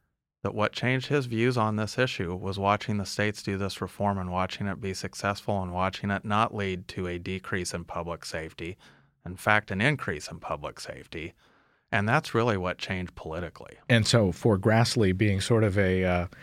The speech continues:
Speaker 2: canary, if you will, of, of, uh, l-, uh, leading opinion, uh, watching states that are, let's be, let's be clear, diverse states, California, Texas, and Georgia,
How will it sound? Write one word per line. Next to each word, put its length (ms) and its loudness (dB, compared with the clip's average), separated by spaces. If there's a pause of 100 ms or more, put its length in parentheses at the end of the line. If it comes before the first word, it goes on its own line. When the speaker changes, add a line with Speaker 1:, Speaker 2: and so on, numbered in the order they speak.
(380)
Speaker 2:
canary, 560 4
if 160 0
you 120 2
will, 440 4
of, 320 0
of, 400 -2
uh, 140 0
l-, 280 -4
uh, 140 2
leading 420 2
opinion, 640 0 (220)
uh, 180 2
watching 480 2
states 540 0
that 120 6
are, 140 2 (240)
let's 240 4
be, 300 0
let's 100 4
be 140 -2
clear, 260 4
diverse 500 4
states, 460 -2
California, 640 0
Texas, 560 -2
and 180 -4
Georgia, 480 0